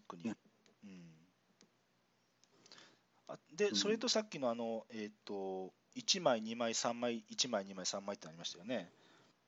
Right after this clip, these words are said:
Speaker 2: うんうん。はいはいはい。
Speaker 1: はい。えっと、
Speaker 2: うん。
Speaker 1: で、えっと、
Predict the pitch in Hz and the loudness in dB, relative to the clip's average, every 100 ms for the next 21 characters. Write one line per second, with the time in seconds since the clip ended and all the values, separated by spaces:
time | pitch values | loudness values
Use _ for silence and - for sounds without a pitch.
0 | - 180 151 143 123 151 127 104 95 85 | 10 12 12 12 12 10 12 10 8 2
1 | - - - - - _ - - - 120 | -6 -20 -16 -14 -14 _ -20 -20 -8 -6
2 | - 107 - - 151 107 - - - - | -4 -6 -6 4 6 6 0 -18 -4 2
3 | 156 151 147 - 143 135 131 131 | 4 4 2 0 0 2 2 0